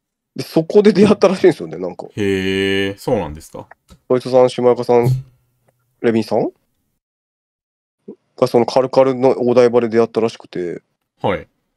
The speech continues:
Speaker 1: なんかそれを知って、俺すごい、その時渋谷のカルカルで働いてて、
Speaker 2: はい。
Speaker 1: 「え、マジで？」みたいな。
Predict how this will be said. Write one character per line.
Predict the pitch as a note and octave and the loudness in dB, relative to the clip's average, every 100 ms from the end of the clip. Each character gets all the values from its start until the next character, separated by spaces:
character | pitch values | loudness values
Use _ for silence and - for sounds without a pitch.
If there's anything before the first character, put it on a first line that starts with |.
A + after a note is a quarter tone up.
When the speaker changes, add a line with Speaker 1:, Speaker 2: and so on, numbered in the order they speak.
| _ _ _ _ - | _ _ _ _ -2
Speaker 1:
な | |
ん | A2+ | -2
か | A#2 | 2
そ | C#3 | 2
れ | C#3+ | 4
を | D3 | 2
知 | D3+ | -2
っ | |
て、 | - - D#3+ | -6 2 4
俺 | B2 A2+ | 4 -2
す | - | -2
ご | C3 B2 | 2 0
い、 | G#2+ | 0
そ | D3 | -2
の | D3+ | -2
時 | D3+ | -6
渋 | - B2 | -4 -2
谷 | |
の | B2 | 0
カ | B2 | 0
ル | A2+ | -2
カ | B2+ | -2
ル | |
で | A#2 | -4
働 | A#2 A2+ A2+ | -6 -6 -8
い | - | -8
て | |
て、 | - A2 F#2+ D2+ _ _ _ _ | -10 -8 -6 -10 _ _ _ _
Speaker 2:
は | C3+ G#2 | -4 -4
い。 | - _ _ _ _ _ _ _ _ _ | -6 _ _ _ _ _ _ _ _ _
Speaker 1:
「え、 | B2+ | -8
マ | F#2+ A2 | -4 -4
ジ | C3 G#2+ | -4 -6
で？」 | F#2+ | -8
み | F#2 | -8
た | F2 | -14
い | |
な。 | D2 | -18